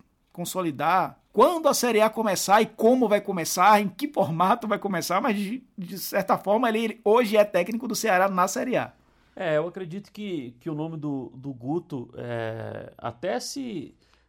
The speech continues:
Speaker 2: se o Henderson tivesse permanecido no Cruzeiro, é, e o Cruzeiro tivesse optado pelo Guto Ferreira, que era o nome, na verdade, quando surgiu a primeira informação da demissão do Adilson, antes do jogo contra o,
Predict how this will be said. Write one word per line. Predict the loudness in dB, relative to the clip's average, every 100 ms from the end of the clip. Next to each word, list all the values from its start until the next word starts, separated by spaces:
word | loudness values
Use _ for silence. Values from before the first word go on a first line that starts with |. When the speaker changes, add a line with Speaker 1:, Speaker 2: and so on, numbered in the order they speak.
| _
Speaker 2:
se | -10 -4
o | -4
Henderson | -4 -6 -8 -8
tivesse | -10 -8 -8
permanecido | -8 -8 -6 -6 -8 -10 -10 -8
no | -8
Cruzeiro, | -8 -8 -8 -8 -8 -8 _ _ _ _ -20
é, | -16 -14
e | -14
o | -14
Cruzeiro | -12 -10 -10
tivesse | -8 -8 -8
optado | -12 -6 -4 -4 -8 -4
pelo | -2 -2
Guto | -4 -8 -8
Ferreira, | -8 -6 -4 -6 -8 _ _ _ _
que | -14 -8 -2
era | 0 0
o | 0 -2
nome, | -4 -4 -4 -6
na | -6
verdade, | -4 -6 -4 -4 -6 -12
quando | -10 -8 -6 -8
surgiu | -10 -12 -12 -10 -10 -10
a |
primeira | -10 -10 -4 -4 -4
informação | -8 -10 -10 -10 -12 -12
da |
demissão | -12 -12 -14 -14 -14
do | -10 -10
Adilson, | -10 -12 -12 -10
antes | -10 -10
do | -14 -14
jogo | -12 -14 -14
contra | -16 -16 -12
o, | -10 -12